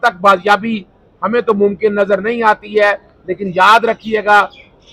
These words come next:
इमरान रियाज की बाजियाबी अब इदा-, अब किसकी जिम्मेदारी है वो मैं बता चुका हूं और अदालत ने भी आज कह दिया है। और पिछली डेट पे अदालत ने कहा था कि record इतना कुछ available है,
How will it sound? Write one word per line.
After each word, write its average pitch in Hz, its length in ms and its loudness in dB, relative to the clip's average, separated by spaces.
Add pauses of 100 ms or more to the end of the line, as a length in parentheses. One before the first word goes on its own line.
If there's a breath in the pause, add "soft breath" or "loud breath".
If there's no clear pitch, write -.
(240)
इमरान 202 480 2
रियाज 208 380 4
की 214 80 -10
बाजियाबी 185 720 0
अब 214 160 0
इदा-, 185 420 0
अब 214 160 0 (200)
किसकी 269 320 -6
जिम्मेदारी 254 520 0
है 254 140 2 (420)
वो 247 60 -2
मैं 247 160 2
बता 208 260 4
चुका 185 280 -2
हूं 151 160 -2 (480)
और 214 100 2
अदालत 240 440 4
ने 311 120 6
भी 294 120 2
आज 269 200 6
कह 277 180 4
दिया 233 280 2
है। - 140 -4 (600)
और 196 80 0 (120)
पिछली 254 260 -6
डेट 277 240 4
पे 277 60 4
अदालत 240 280 4
ने 247 120 -4
कहा 226 240 4
था 247 180 4
कि 254 160 0
record 240 580 4
इतना 247 260 0
कुछ 233 240 -6
available 233 520 2
है, 214 440 2